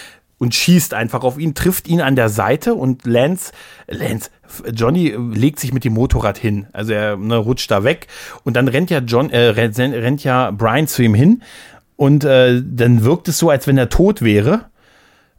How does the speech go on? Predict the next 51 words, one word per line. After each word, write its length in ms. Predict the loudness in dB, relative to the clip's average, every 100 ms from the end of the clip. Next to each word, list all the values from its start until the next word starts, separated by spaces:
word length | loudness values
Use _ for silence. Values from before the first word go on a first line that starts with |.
| _
Äh, 140 | 0 2
wo 100 | 2
ich 80 |
mich 100 | 2
gefragt 240 | -2 -2 -2
habe, 100 | -2
ja, 100 | -2
aber 120 | -2
er 60 | -2
ist 100 | 0
ja 80 |
nur 120 | 2 2
an 40 |
der 140 | 0
Seite 340 | -2 0 0 0
ge-, 80 | -2
und 180 | -4 -4
sofort 340 | -4 -2 -2
tot 300 | 2 2 2
und 120 | 0
so. 180 | 0 -2 -4 -16 -10
Und 160 | -4 -2
dann 220 | 0 0
sagt 260 | -2 -2
er 100 | 0
aber 140 | 2 4
auch, 220 | 2 0
als 180 | -4 2
er 240 | 2 2
dann 480 | 2 2 2 0 -2
Dominik 440 | 2 2 2 0
da 100 | -2
hinten 320 | 0 -2 0 -4
mit 100 | 0
seinem 180 | -2
Auto 280 | 0 -4 -4
stehen 320 | -6 -4 -2
sieht, 300 | -2 -4 -6 -12 -20 -20 -18 -16 -12
äh, 220 | -10 -6
an 160 | 0 2
der, 180 | 2
am 160 | 2 -2
Sonnenaufgang, 680 | 0 0 -2 -4 -2 -2 -2 _ _ _ -20 -20 -20 -20 -20 _
äh, 260 | 0 2 2 -4
sagt 260 | -4 -4 0
er 80 | 0
noch 140 | 0
zu 160 | 0 -2
einem 180 | 0 2
der 100 | 4
Leute, 360 | 4 2 -2